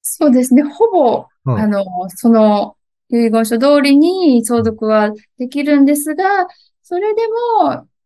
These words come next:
Speaker 1: 相続人の方が全員が、「いや、これはおかしい」ということでしたら、もう一回お話し合いっていうことも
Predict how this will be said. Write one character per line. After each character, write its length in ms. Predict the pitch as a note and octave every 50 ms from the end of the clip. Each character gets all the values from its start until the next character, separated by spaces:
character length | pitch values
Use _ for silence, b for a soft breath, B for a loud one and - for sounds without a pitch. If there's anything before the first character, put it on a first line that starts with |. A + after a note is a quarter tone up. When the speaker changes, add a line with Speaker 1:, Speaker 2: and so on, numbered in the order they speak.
| _ _ _ _ _ _ _
Speaker 1:
相 200 | - D4+ D4+ D4
続 260 | D4 C#4+ C#4 D4 C#4+
人 180 | C#4 C#4+ C#4 C#4
の 80 | C#4
方 240 | C#4 D4 C#4 B3 A#3
が 140 | A3 A3 G#3+
全 320 | G#3+ B3 D4 F4+ F#4+ F#4+
員 240 | G4 G4+ G4+ G4 G4 G4+ A4+ C5 C#5 C#5 A4+ F#4
が、 240 | C4 - - - _ _ _ _
「い 60 | - A3+
や、 140 | B3 A#3+
こ 200 | A#3+ - - A#3+
れ 120 | A#3+ B3 B3
は 180 | B3 A#3+ A3+
お 60 | G#3+ G#3+
か 160 | C4 C4 B3+
し 120 | - - B4 A4
い」 40 | A4 A4
と 40 | G4
い 80 | G4+
う 40 | G4+
こ 80 | G#4 G#4
と 120 | G#4+ A4
で 120 | G#4+ A4 G#4+
し 60 | -
た 80 | - G4+
ら、 60 | D4
も 200 | A3+ A#3 B3 B3+
う 80 | C4+ C4+
一 60 | C4
回 180 | C4 C4+ C4+ C4
お 60 | B3+
話 320 | C4+ C#4+ D4+ D#4 D4+ -
し 80 | E4+ D#4+
合 100 | D#4 D#4+
い 80 | F4
っ 20 | E4 _ _ _ -
て 60 | C4+
い 40 | D4
う 60 | D4+
こ 80 | F4 -
と 120 | F#4+ E4+
も 220 | C#4 C4 B3+ C4